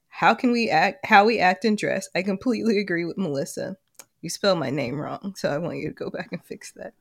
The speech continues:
I also find it annoying when people call me her name, especially since I've had extremely short hair for two years and her hair is very long.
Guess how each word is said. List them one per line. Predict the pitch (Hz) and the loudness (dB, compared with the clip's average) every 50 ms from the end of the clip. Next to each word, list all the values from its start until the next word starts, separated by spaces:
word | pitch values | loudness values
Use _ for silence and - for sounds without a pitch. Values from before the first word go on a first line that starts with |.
| _ - - - - - - - | _ -20 -20 -18 -18 -18 -10 0
I | - 190 | 6 8
also | 202 240 262 262 294 285 | 10 10 10 8 6 4
find | 285 - 196 - 214 | 6 6 6 6 6
it | 190 185 180 | 6 6 6
annoying | 175 185 175 165 160 156 160 175 | 4 4 2 2 2 2 2 2
when | 170 156 175 175 | 2 0 0 0
people | - 208 185 - 208 180 | -2 -6 -2 -2 -2 -2
call | 180 - - 208 220 220 | -2 -4 0 4 4 4
me | 226 220 196 190 | 6 4 2 2
her | 196 190 151 | 2 2 2
name, | 131 135 123 104 135 | 0 0 0 0 -2
especially | 165 - - - 190 196 190 - - 214 208 | -2 -4 0 4 4 4 4 2 -2 -2 -2
since | - - - - 165 151 151 - 202 - - - - _ _ _ _ _ _ _ _ | -2 -2 -2 0 0 0 0 -2 -4 -10 -12 -14 -16 _ _ _ _ _ _ _ _
I've | - 139 143 127 135 180 190 | 2 4 4 4 4 0 -2
had | - 202 190 143 147 147 139 123 127 | -2 0 2 2 4 2 2 0 -2
extremely | 160 - - - - 165 160 175 185 180 185 | -6 -6 -6 -8 -4 -2 -2 -2 -2 -2 -4
short | - - - 196 190 185 - 196 | -4 -2 0 0 0 0 0 0
hair | 196 175 185 | 0 0 0
for | 185 - 175 170 | 0 -4 -8 -8
two | - - 262 269 | -4 -2 0 0
years | 247 190 156 143 120 98 185 - | 0 0 -2 -4 -4 -6 -8 -6
and | - 139 156 180 | -4 -4 -4 -2
her | 180 220 214 214 | 0 0 0 0
hair | 196 202 175 160 156 - - _ | 0 0 -2 -2 -2 -6 -6 _
is | - 165 165 | -8 -8 -6
very | 160 151 127 - 85 90 | -6 -6 -6 -6 -6 -10
long. | - 67 - 71 - 190 180 | -10 -10 -12 -12 -12 -14 -16